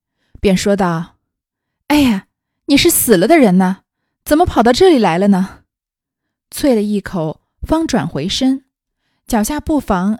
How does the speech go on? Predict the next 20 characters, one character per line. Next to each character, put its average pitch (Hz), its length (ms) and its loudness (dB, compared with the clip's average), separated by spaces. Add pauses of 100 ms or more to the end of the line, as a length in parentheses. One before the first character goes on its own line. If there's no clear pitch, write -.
一 - 80 -8
块 294 160 -4
石 - 220 -6
头 269 100 -2
绊 277 280 0
了 185 80 -2
一 160 140 -6
跤， 170 400 -6 (420)
犹 196 180 2
如 233 140 4
梦 277 240 0
醒 - 300 -6
一 226 120 2
般， 170 320 -4 (500)
浑 185 280 -2
身 208 300 0
汗 233 340 -2
如 196 180 0
雨 202 200 -2
下， 190 340 -6